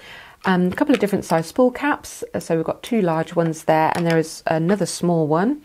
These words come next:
and then we do also have an additional small one which is actually on the machine already.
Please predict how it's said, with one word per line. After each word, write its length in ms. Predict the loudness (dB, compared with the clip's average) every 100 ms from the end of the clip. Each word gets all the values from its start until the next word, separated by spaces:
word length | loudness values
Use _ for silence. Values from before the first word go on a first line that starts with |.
| -16 -20 -4
and 140 | 0
then 40 | 2
we 60 |
do 140 | 2 2
also 200 | 0 -4
have 140 | -4
an 80 | -4
additional 380 | -4 -4 -4 -4
small 280 | -2 0
one 200 | 0 -2 -6
which 160 | -8 -4
is 80 |
actually 300 | -6 -6 -10 -10 -4
on 160 | -2
the 60 | -2
machine 340 | -4 -4 -4
already. 440 | -2 -2 0 2